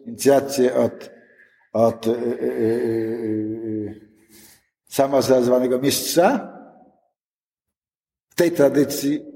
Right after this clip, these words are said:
y, w której chcesz podążać. Pierwszy warunek. Drugi warunek,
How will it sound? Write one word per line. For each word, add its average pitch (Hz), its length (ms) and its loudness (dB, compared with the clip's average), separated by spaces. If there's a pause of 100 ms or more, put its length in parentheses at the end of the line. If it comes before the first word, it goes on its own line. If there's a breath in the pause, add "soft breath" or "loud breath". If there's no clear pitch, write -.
(400)
y, 127 320 -2
w - 60 -10
której 139 160 6
chcesz 135 180 0
podążać. 117 720 0 (800)
Pierwszy 113 300 4
warunek. 117 420 2 (260 loud breath)
Drugi 131 240 2
warunek, 139 420 2